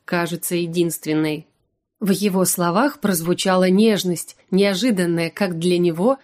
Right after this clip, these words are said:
так и для высказанной фразы. Облик немного поплыл, став куда мягче и даже мечтательнее.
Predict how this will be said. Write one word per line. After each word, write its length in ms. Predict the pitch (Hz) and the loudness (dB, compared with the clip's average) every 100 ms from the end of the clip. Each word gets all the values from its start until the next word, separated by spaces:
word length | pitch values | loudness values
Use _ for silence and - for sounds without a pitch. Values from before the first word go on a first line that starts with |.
| _ | _
так 200 | 262 262 | -2 0
и 60 | 220 | 0
для 240 | 165 160 | 0 0
высказанной 640 | 165 202 - 170 170 170 | 0 -2 -2 -2 -2 -2
фразы. 520 | 165 175 165 160 180 - _ _ _ _ | -4 -4 -4 -6 -10 -14 _ _ _ _
Облик 400 | 285 254 269 - | 2 4 2 4
немного 420 | 240 233 233 220 | 6 6 6 2
поплыл, 640 | 208 196 190 196 254 247 180 _ | 2 0 0 0 0 -2 -6 _
став 340 | - - 175 - | -10 -4 -4 -4
куда 260 | 175 165 | -4 -2
мягче 580 | 165 165 208 226 - 175 _ - | 0 0 -2 -4 -8 -10 _ -6
и 80 | |
даже 240 | 202 240 220 | -2 0 2
мечтательнее. 960 | 202 190 - 165 156 156 156 156 - | 2 0 -4 -4 -4 -6 -6 -6 -10